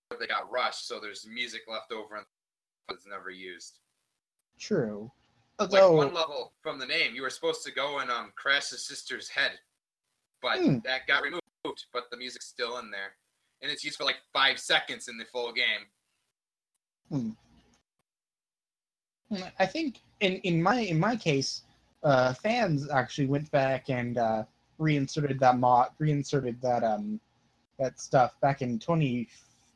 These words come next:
Speaker 2: thirteen?
Speaker 1: I know
Speaker 2: And
Speaker 1: they might have
Speaker 2: Yeah.
Speaker 1: been able to reinsert Coco's level because the music was already there, so it's possible some other things were already modeled and prepared.
Speaker 2: I mean,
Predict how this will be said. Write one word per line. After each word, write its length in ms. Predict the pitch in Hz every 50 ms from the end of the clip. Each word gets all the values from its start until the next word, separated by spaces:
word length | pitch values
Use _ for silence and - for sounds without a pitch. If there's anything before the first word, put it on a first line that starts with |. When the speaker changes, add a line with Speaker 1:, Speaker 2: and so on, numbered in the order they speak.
| _ -
Speaker 2:
thirteen? 640 | 185 185 202 - - - 180 170 185 220 320 381 392 381 - _ _ _ _ _ _ _ _ _ _ _ _ _ _ _ _ _ _ _ _ _ _ _ _ _ _ _ _ _ _ _ _ _ _ _ _ _ -
Speaker 1:
I 140 | 156 147 143
know 80 | 139
Speaker 2:
And 460 | 139 139 135 135 135 131 131 131 127
Speaker 1:
they 240 | - 175 156 - - _ _
might 320 | 123 123 123 135 165 165 -
have 160 | 185 214 233
Speaker 2:
Yeah. 140 | 214 - -
Speaker 1:
been 200 | - - 151 156 160
able 120 | 160 160
to 100 | 160 -
reinsert 440 | 147 156 147 123 - - 156 131 - - -
Coco's 640 | 139 143 147 147 - 135 117 110 110 107 - - -
level 320 | 113 113 113 113 117 110 -
because 560 | 113 107 - 123 110 107 98 98 - - - _ _ _ _ _ _ _ -
the 100 | 127 120
music 320 | 120 135 131 - - -
was 140 | 117 104 104
already 240 | 107 107 104 101 101
there, 220 | 95 104 101 104
so 180 | - - 117 110
it's 240 | 101 - _ - - _ -
possible 440 | 127 117 117 113 - - - 113 107
some 220 | - - 117 104
other 200 | 107 110 101 104 _ -
things 240 | 107 101 98 92 95
were 160 | 98 104 101
already 220 | 98 95 92 92
modeled 460 | 95 104 107 104 101 101 98 92 92
and 120 | 92 _ _
prepared. 420 | _ _ - - 107 98 95 92 - _ _ _ _ _ _ _ _ _ _ _ _ _ _ - - _ _ _ _ _ _ -
Speaker 2:
I 100 | 240 214
mean, 340 | 208 196 175 156 143 147 -